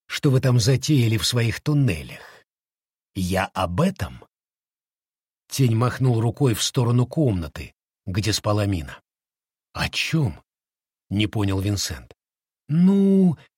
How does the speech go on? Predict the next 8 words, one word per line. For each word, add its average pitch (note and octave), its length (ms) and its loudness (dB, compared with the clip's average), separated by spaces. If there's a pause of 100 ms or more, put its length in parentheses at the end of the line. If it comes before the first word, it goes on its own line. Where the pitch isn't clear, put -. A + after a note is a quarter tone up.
(520)
ты A2+ 120 2
ведь G2+ 220 -2
понимаешь, A2+ 920 -2 (280)
что - 260 -4
личность, - 760 -4 (200)
которую A2+ 420 0
ты B2+ 100 0
создал, - 720 -4